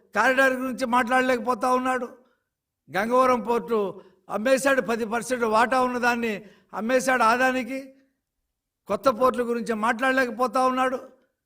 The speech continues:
అన్ని పథకాలు, వెనుకబడిన జిల్లాలకు రావాల్సిన డబ్బుల గురించి మాట్లాడలేకపోతా ఉన్నాడు, పోలవరానికి రావాల్సినటువంటి, పోలవరం కేంద్రమే కట్టాలి, మీరే కట్టండి అని చెప్పి ఇచ్చేసాయి నువ్వు. వాళ్ళు ముప్పై,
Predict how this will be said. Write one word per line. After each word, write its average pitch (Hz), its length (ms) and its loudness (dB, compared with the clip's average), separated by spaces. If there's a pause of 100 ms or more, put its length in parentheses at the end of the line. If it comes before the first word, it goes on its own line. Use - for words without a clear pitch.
(540)
అన్ని 311 280 -2
పథకాలు, 262 500 2 (420)
వెనుకబడిన 262 560 0
జిల్లాలకు 247 440 2
రావాల్సిన 233 440 0
డబ్బుల 202 320 -2
గురించి 262 260 -4
మాట్లాడలేకపోతా 254 840 -2
ఉన్నాడు, 254 280 -6 (1400)
పోలవరానికి 277 680 4
రావాల్సినటువంటి, 254 760 2
పోలవరం 294 560 4 (420)
కేంద్రమే 311 500 2
కట్టాలి, 254 480 0 (320)
మీరే 311 300 2
కట్టండి 302 380 2
అని 294 140 -2
చెప్పి 294 200 -2
ఇచ్చేసాయి 294 500 0
నువ్వు. 233 220 -4 (580)
వాళ్ళు 247 220 2
ముప్పై, 254 320 2